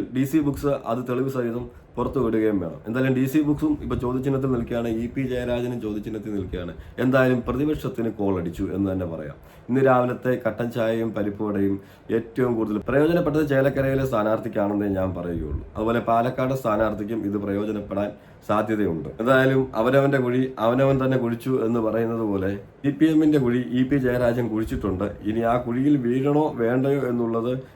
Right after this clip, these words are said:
ഇനി മറ്റുള്ള അന്വേഷണങ്ങൾക്ക് ശേഷമേ മനസ്സിലാവത്തുള്ളൂ. ഈ കുഴിയിൽ ആരാണ്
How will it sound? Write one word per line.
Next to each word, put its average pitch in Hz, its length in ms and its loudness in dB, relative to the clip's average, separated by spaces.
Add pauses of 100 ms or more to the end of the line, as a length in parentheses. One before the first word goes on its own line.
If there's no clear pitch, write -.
(220)
ഇനി 127 120 4 (360)
മറ്റുള്ള 120 320 0
അന്വേഷണങ്ങൾക്ക് 127 560 2
ശേഷമേ 127 320 0 (100)
മനസ്സിലാവത്തുള്ളൂ. 101 680 -2 (260)
ഈ 123 40 0 (100)
കുഴിയിൽ 120 320 0 (260)
ആരാണ് 113 360 0